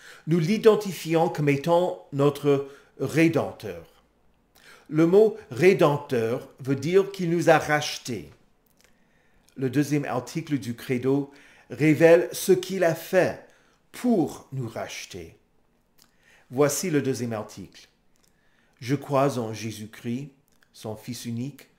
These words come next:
notre Seigneur, qui a été conçu du Saint-Esprit et qui est né de la Vierge Marie.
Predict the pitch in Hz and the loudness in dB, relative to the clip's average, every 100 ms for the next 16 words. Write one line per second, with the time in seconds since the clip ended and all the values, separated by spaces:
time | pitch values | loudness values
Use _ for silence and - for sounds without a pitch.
0 | _ _ _ 120 120 147 - 151 139 120 | _ _ _ -12 -10 -10 -6 -6 -4 -6
1 | 90 - - _ _ _ _ _ - - | -8 -12 -18 _ _ _ _ _ -20 -20
2 | _ 151 156 160 151 - 180 - 143 135 | _ 0 0 2 -2 0 -4 -2 -6 -6
3 | - 180 156 123 - 120 113 - - - | -8 -10 -10 -10 -10 -8 -8 -12 -14 -14
4 | 113 131 160 _ _ _ _ - - - | -12 -12 -18 _ _ _ _ -20 -20 -12
5 | - 160 160 170 165 151 151 170 143 131 | -4 -4 -4 0 2 2 2 0 0 -2
6 | 131 127 127 123 107 123 120 120 104 | -2 -4 -4 -4 -8 -8 -8 -10 -18